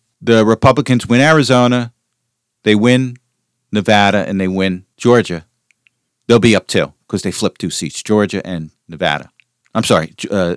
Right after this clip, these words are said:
they flipped three th-, seats, Georgia, Nevada, and Arizona. But they lost Pennsylvania, so the net gain is going to be two.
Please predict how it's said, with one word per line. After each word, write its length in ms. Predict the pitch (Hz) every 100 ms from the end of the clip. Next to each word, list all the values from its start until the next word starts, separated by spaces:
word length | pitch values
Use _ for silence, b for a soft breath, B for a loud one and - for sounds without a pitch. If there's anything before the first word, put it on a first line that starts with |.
| -
they 100 | 92
flipped 320 | - 92 -
three 160 | 123 120
th-, 120 | -
seats, 400 | - 80 67 - - -
Georgia, 440 | 87 104 101 98 107
Nevada, 600 | 92 90 95 90 85 87 _ _
and 140 | 101 92
Arizona. 560 | 82 78 107 95 78 - _ _ _
But 320 | 113 98 - _ -
they 180 | 113 104
lost 520 | 110 110 - - - _ -
Pennsylvania, 600 | 104 101 113 123 113 104
so 160 | 107
the 100 | 95
net 320 | 95 110 98 - _ _ _
gain 260 | 113 101
is 100 | 95
going 300 | - 92 87
to 140 | - 85
be 180 | 85 78
two. 420 | - 208 104